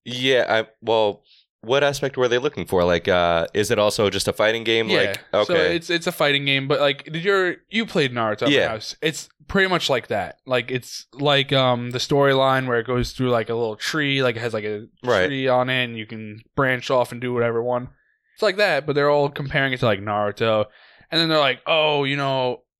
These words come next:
Speaker 2: I, I don't think it was worth seventy dollars. Like, gameplay-wise, it was, but,
Speaker 1: Are the f-
Speaker 2: like"
Speaker 1: Oh, so they
Speaker 2: What?
Speaker 1: like the gameplay, 'cause I,
Speaker 2: Yeah.
Speaker 1: I thought they would get flamed for the, the gameplay, because that's,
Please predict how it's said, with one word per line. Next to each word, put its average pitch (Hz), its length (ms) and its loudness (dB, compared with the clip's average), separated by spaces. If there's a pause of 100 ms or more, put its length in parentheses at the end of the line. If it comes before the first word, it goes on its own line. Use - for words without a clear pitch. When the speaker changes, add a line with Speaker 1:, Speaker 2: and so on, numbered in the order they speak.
(140)
Speaker 2:
I, 147 240 2
I 147 120 2
don't 139 160 -2
think 139 140 0
it 131 40 0
was 123 140 -2
worth 131 200 0
seventy 123 320 -2
dollars. 123 560 2
Like, 107 220 -2
gameplay-wise, 127 680 0
it 120 100 -4
was, 123 460 0
but, 117 140 -4
Speaker 1:
Are 110 60 6
the 107 60 2
f- 110 60 -2
Speaker 2:
like" 107 340 -8 (100)
Speaker 1:
Oh, 110 280 4
so 123 160 0
they 120 100 4
Speaker 2:
What? 123 60 4
Speaker 1:
like 180 140 0
the 98 80 -4
gameplay, 92 360 0
'cause - 140 2
I, - 60 4
Speaker 2:
Yeah. 139 100 2
Speaker 1:
I 151 40 4
thought 165 160 0
they 151 60 2
would 123 120 4
get 110 140 0
flamed 113 300 0
for 113 180 0
the, 92 360 2
the 98 80 -2
gameplay, 92 380 0
because 92 240 -2
that's, - 480 -2